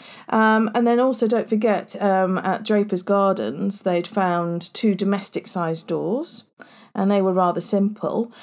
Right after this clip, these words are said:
but the most elaborate ones they've found over the years is on the Bloomberg site. And these are smaller sections, but they are two really elaborate panels. Uh, so you've got three, three examples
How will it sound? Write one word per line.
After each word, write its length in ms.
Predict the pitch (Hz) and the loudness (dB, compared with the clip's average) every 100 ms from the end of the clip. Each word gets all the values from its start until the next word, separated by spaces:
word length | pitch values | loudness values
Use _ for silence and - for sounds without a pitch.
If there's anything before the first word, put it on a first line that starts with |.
| - - | -20 0
but 260 | 214 190 - | 2 2 2
the 80 | |
most 380 | 202 214 226 214 | 4 6 4 2
elaborate 500 | 202 202 226 220 180 | 0 2 0 0 0
ones 460 | 180 170 156 160 - | 2 0 0 -4 -6
they've 260 | - 170 | -4 -4
found 300 | 165 185 170 | -2 -2 0
over 180 | 170 160 | 0 -2
the 100 | 170 | -2
years 540 | 165 190 165 156 156 - - - | -2 2 2 2 -2 -6 -18 -4
is 160 | 175 | -4
on 180 | - 202 | 0 0
the 80 | 170 | 0
Bloomberg 500 | 170 160 160 180 170 | -2 -4 -2 -2 -2
site. 440 | - 254 381 - - - - - | 0 2 0 -4 -14 -20 -18 -12
And 340 | - 196 190 208 | 0 2 4 4
these 260 | 262 247 | 2 2
are 300 | 240 220 214 | 4 4 6
smaller 380 | 214 254 294 254 | 4 2 4 4
sections, 440 | 233 208 - 196 185 | 2 -2 0 -2 0
but 200 | 202 214 | 0 2
they 160 | 202 | 4
are 100 | 190 | 4
two 560 | 208 - 254 240 233 214 | 2 0 0 2 2 0
really 460 | 202 214 233 202 170 | 0 2 2 2 2
elaborate 540 | 202 196 196 175 - | 2 2 2 -2 -2
panels. 600 | - 190 160 147 143 - - - - | -2 0 0 -2 -6 -10 -12 -20 -2
Uh, 180 | 175 170 | 0 2
so 160 | 214 | 2
you've 220 | 196 196 | 2 2
got 200 | 196 202 | 0 -2
three, 480 | - 254 247 202 185 - | -2 -2 2 2 0 -6
three 220 | - 262 | -4 0
examples 800 | 220 180 196 185 180 160 156 156 | 2 2 0 0 -2 -2 -2 -4